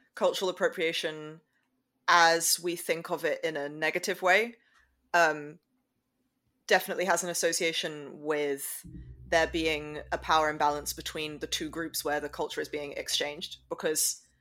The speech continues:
something that I think often gets missed is that cultural appropriation or cultural exchange can be a neutral thing or even a positive thing. Um, but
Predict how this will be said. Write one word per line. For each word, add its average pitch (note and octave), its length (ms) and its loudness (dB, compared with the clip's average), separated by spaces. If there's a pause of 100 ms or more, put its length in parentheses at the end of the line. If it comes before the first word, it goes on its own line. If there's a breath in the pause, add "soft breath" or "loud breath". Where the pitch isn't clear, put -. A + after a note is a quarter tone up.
(580)
something F#3+ 340 0
that F3 100 6
I F3 60 4
think G3 180 0
often F3 260 -4
gets E3 340 0
missed F3+ 460 0
is F3+ 200 -2
that D#3+ 220 2 (420)
cultural F3+ 560 2
appropriation F#3 640 2
or D#3 80 -4
cultural E3 400 -2
exchange F#3 500 2
can E3+ 160 -8
be D#3+ 140 -4
a D3+ 80 0
neutral D#3 800 -4 (100)
thing C#3 300 -6
or D#3 220 0
even D#3 200 -6
a D#3+ 60 -6
positive A3+ 440 0
thing. C3+ 380 -8 (720 soft breath)
Um, D#3 520 4 (840)
but - 480 4